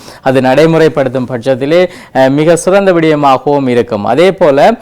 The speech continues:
அஹ், சஜித் மற்றும் அனுரா ஆகியோரை இணைந்து செயற்பட ஜனாதிபதி அழைத்திருக்கிறார். பாராளுமன்றத்தை யாரெல்லாம் பிரதிநிதித்துவம் செய்தார்களோ அவர்களே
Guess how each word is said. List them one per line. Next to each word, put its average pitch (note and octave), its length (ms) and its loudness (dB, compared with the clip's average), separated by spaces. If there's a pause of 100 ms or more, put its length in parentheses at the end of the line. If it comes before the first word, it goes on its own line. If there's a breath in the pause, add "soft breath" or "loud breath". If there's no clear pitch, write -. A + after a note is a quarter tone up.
(260 loud breath)
அஹ், D3 400 4
சஜித் G3 280 2
மற்றும் G3+ 400 0
அனுரா F#3+ 460 2
ஆகியோரை E3+ 640 2
இணைந்து G3+ 380 0
செயற்பட E3+ 520 0
ஜனாதிபதி C#3 600 0
அழைத்திருக்கிறார். C3+ 880 0
பாராளுமன்றத்தை C3 960 -2
யாரெல்லாம் B2+ 500 -2
பிரதிநிதித்துவம் B2+ 580 -4
செய்தார்களோ C3 680 -2
அவர்களே C#3+ 500 -4